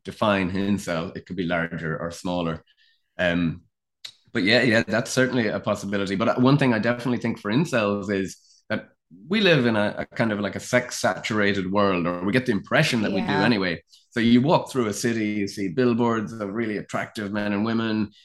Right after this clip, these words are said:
Speaker 1: Uh, you watch T V and there's amazing sex on every, every show because it sells. Uh, you know, uh, you get this kind of impression that everyone is having an amazing sex life. But actually, it's not true. People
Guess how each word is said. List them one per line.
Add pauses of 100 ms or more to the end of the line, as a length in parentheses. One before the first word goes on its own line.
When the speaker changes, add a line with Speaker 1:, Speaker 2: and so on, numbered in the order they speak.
(140)
Speaker 1:
Uh,
you
watch
T
V
and
there's
amazing
sex
on
every,
every
show
because
it
sells. (440)
Uh,
you
know,
uh,
you
get
this
kind
of
impression
that
everyone
is
having
an
amazing (260)
sex
life. (260)
But
actually, (320)
it's
not
true.
People